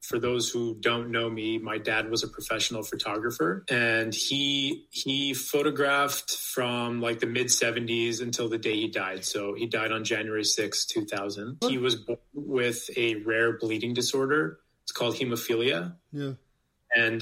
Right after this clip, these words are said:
Speaker 1: in the mid seventies, the, the treatment, uh, that was used to treat hemophilia was tainted with H I V. So he contracted H I V along with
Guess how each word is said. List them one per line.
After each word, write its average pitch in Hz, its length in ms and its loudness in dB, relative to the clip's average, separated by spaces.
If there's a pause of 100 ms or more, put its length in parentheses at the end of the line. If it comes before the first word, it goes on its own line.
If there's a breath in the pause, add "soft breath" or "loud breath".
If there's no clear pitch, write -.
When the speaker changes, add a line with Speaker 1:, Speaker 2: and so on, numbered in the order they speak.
Speaker 1:
in 127 160 0
the 120 80 0
mid 117 240 2
seventies, 117 760 2
the, 113 640 -6
the 120 100 -2
treatment, 117 760 0 (100)
uh, 107 360 0
that 113 220 0
was 117 200 2
used 120 500 0 (100)
to 110 540 -2
treat 131 280 2
hemophilia 127 640 2 (100)
was 117 260 4
tainted 123 480 2
with 110 180 2
H 110 220 0
I 104 120 0
V. - 360 -8
So 113 280 4
he 127 380 0
contracted 117 680 0
H 113 220 0
I 113 100 2
V 113 280 -2
along 107 340 -4
with 107 280 -2